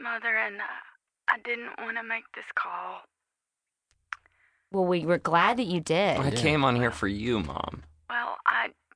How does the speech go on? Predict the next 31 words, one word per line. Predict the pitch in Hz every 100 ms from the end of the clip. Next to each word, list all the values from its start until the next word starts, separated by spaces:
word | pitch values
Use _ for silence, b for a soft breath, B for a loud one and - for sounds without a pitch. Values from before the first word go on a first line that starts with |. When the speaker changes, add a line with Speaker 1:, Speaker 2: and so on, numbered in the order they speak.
| -
Speaker 1:
I | 226 226
heard | 226 262 240
you | 254
talking | 247 240 269 294 294 277
to |
that | 247 247
man | 247 277 269 -
from | 240 240
Louisiana, | 262 277 254 269 269 269 254 226 220 b b b b b b b _ _ _ _
and | 220
I | 226 226 -
can't | - 247 254 - _ _
let | - 247 233 -
you | 254 254 -
be | 247 247 254 254 _ _ _ -
the | 247
bait. | 254 254 254 247 - - - _ _ _ _ _ _ _ _ _ -
You | 254 254
can't | - 254 269 -
see | 262 269
your | 254 208
father | 247 269 302 254
again. | 214 - 190 180 185 - _ _ _ _ _
Speaker 4:
Why? | 98 123 135 78 - _ _ _ _ _ _ _ _ _ _ _ _ _ _ _ _
Speaker 1:
<sighs> |
Your | - - - - - - _ _ _ -
father | - - 269 269
was | 269 -
a | -
good | 226 214
man. | 214 226 233 226